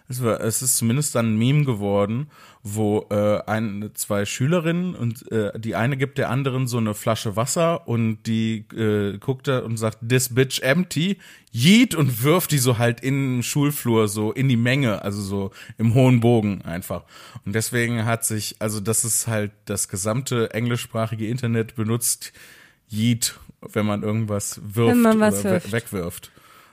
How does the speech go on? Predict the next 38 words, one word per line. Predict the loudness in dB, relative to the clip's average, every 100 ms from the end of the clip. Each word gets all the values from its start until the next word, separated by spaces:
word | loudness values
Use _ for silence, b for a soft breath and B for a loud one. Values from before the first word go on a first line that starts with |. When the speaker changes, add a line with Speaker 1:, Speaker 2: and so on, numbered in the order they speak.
| b
Speaker 1:
Und | -2
dann | 0 2
hab |
Speaker 2:
Okay. | 0
Speaker 1:
ich | 0
halt | 0
einen | -2
schönen | -2 0 0
Post | 0 0 -2
gesehen, | -4 -2 -2 -4 -6
wo | -8 -4 -2 -2
halt | -2 -2 -4 -8
gesagt | -6 -4 -4 -6
wird, | -6
dass | -6 -4
Yoink | 0 2 2 0
das | -4 -4
Gegenteil | -4 -2 -2 -2
von | -2 -2
Yeet | 0 -2 -2
ist. | 0
Speaker 2:
Ja. | 2 2
Speaker 1:
Und | 2
jemand | -2 -2
hat | -4
da | -6
drunter | -4 -4 -4 -4
ge-, | -2 -2 -2
geschrieben, | -4 -6 -4 -4 -4 -6 B B B B B
ähm, | 2 4 4 2 0 -4 b b b -8
„The | 0
Lord | 2 2 2 0 -4 -12 -14 _ _ _ -8
yeeted | 0 2 0 -4 -6 -8 -6
and | -2 -2
the |
Lord | 0 0 0 -2 -8 -12 -6
yoinketh | -2 0 -2 -4 -6 -4
away.“ | -4 -2 -2 -4